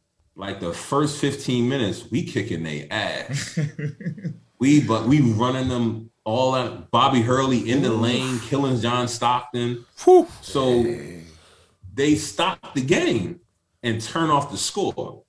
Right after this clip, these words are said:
Speaker 1: I think we were up, like, seventy-two, sixty-six or something, sixty-four, something like that.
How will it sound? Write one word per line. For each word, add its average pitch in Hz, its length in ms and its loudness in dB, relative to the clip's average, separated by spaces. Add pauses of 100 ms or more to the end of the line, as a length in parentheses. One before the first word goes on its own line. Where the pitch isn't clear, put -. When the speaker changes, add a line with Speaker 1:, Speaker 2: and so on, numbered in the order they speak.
(140)
Speaker 1:
I - 40 -16
think 139 200 -2
we 127 140 4
were 95 240 2
up, 98 160 -6
like, 73 380 -12
seventy-two, 95 1300 -6
sixty-six 104 1200 -8
or 76 60 -12
something, 76 340 -10
sixty-four, 92 800 -8
something 107 280 -6
like 82 200 -8
that. 78 380 -10